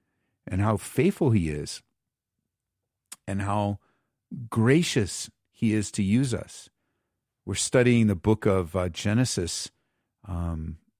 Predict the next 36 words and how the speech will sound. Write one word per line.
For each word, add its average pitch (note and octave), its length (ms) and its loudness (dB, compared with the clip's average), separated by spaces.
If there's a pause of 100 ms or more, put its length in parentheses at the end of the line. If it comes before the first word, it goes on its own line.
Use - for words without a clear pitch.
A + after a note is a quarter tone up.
on F2 220 -4
Wednesday F#2+ 300 0
nights F#2+ 300 -4
here. E2 180 -6 (120)
By F2+ 120 -8
the F#2 100 -4
way, G2 100 0
we'll F#2 180 -2
be F#2 240 -2
here G2 160 2
tonight F#2 440 -2
for - 120 -6
regular F#2+ 340 0
Bible G2+ 280 -2
study. F2+ 380 -6 (460)
We'll F2 120 -2
be F#2 120 -2
praying G#2 300 2
together, G2+ 320 0
singing G2+ 320 0
together. G2 380 0
We'll F#2 140 -2
be F2+ 100 -4
studying F#2+ 600 -2 (360)
the E2+ 80 -6
book F#2+ 200 -2
of F2 80 -4
Genesis G2+ 480 -4
together. F#2+ 500 -4 (580)
Uh, E2 240 -6 (100)
and F2+ 540 -4 (760)
Jacob, A#2+ 480 0
we G2 140 -2
studied A#2 400 0
Jacob G#2 380 -2
in, E2+ 140 -4